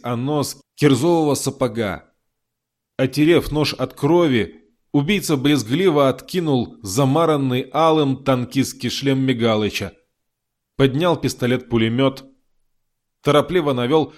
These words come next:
на приближавшийся силуэт. Стой, где стоишь, сталкер, иначе твои заморыши станут следующими!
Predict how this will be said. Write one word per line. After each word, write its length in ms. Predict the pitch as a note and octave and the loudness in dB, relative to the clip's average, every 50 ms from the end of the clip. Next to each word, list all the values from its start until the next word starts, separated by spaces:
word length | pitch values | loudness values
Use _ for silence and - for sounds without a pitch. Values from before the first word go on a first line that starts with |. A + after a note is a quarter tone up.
| - _ _ | -20 _ _
на 140 | - C3 C#3+ | -4 -4 -2
приближавшийся 800 | C#3 C#3 C#3 C3 C3+ C3+ A#2 C#3+ C#3 - - C3+ B2 - - A2+ | 0 0 2 2 4 4 4 4 2 2 0 -4 -4 -4 -6 -6
силуэт. 560 | - - B2 B2 B2 B2 A#2 A2 G2+ - - _ _ _ _ _ _ _ _ _ _ _ _ _ _ _ _ _ _ _ _ _ _ | -4 -4 -2 -2 0 0 0 -2 -4 -8 -14 _ _ _ _ _ _ _ _ _ _ _ _ _ _ _ _ _ _ _ _ _ _
Стой, 340 | - - - F3+ G#3 G#3 | -16 -6 2 4 4 4
где 180 | F#3 F3 G#3 F#3+ | 4 2 -2 -2
стоишь, 680 | - - G#3+ G#3+ G#3+ G#3+ G#3 F#3+ E3 C#3 A#2+ G#2+ F#2 - | -2 -2 -2 -2 0 0 0 0 0 -2 -2 -6 -8 -10
сталкер, 640 | - - - E3 C#3+ C3 A#2+ - - A2+ - - - _ _ _ _ _ _ _ _ _ _ _ | -8 -2 0 2 2 2 0 -2 -8 -12 -12 -12 -18 _ _ _ _ _ _ _ _ _ _ _
иначе 340 | - B2 D#3 F3+ D#3+ D3+ E3 | -6 -2 -2 -2 -2 -2 -4
твои 240 | C3+ E3+ F#3 F3 E3+ | -2 0 2 2 2
заморыши 960 | C#3 A#2 E3 E3 E3+ F#3 G3+ G#3+ F#3+ D#3+ C3+ C3 - - A#2 G#2+ G2 F2+ | 2 2 0 0 0 0 0 0 0 0 0 -2 -4 -6 -8 -8 -8 -10
станут 440 | F2 - - - D#3+ D3 D3+ D3+ C#3+ | -12 -8 -4 -2 -2 -2 -2 -4 -6
следующими! 1040 | - - D#3 D#3 D#3+ D#3+ D3+ C#3 A2+ A#2 A2+ G#2+ - - - A#2 G#2+ G#2 G2 F2+ | -4 -2 0 4 4 4 4 4 2 0 0 0 -2 -4 -6 -6 -6 -6 -8 -10